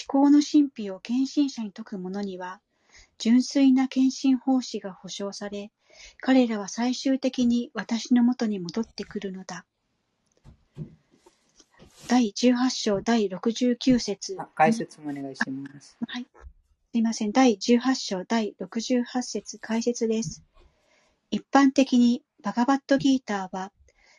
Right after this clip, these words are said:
Speaker 1: 献身者の間だけで語り合うことが勧められている。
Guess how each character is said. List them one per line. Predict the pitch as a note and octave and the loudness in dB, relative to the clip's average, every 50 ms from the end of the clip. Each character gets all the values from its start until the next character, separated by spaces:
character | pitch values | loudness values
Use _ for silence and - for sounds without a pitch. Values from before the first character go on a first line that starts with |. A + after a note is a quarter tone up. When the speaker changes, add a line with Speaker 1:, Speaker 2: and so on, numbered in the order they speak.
| _ _ _ | _ _ _
Speaker 1:
献 | - C4 C4+ C#4 | 0 2 2 2
身 | C4+ - - D4+ D4 | 2 2 4 4 4
者 | D4 - A#3 | 4 2 -4
の | G#3+ G#3 - G3+ | -8 -8 -10 -8
間 | G3+ A3 A3+ A3+ A3+ | -8 -8 -6 -6 -8
だ | A3+ A3+ | -8 -10
け | - - A#3 | -8 -8 -8
で | - G#3 | -8 -8
語 | - G3+ - - A3 | -10 -12 -8 -6 -4
り | A3 A#3 A#3+ B3 | -2 0 0 0
合 | B3 | 0
う | A#3+ | -2
こ | - G3+ | -6 -8
と | - G#3+ A3 | -8 -6 -6
が | - A3 | -6 -8
勧 | - - F#3 - - F#3+ | -8 -10 -12 -12 -10 -8
め | G3+ G3+ | -6 -6
ら | G#3 | -6
れ | G3+ G#3 | -6 -6
て | - - G#3 | -8 -6 -6
い | G3+ G3+ G3 | -6 -6 -4
る。 | G#3 G3 G3 G#3+ | -4 -4 -4 -6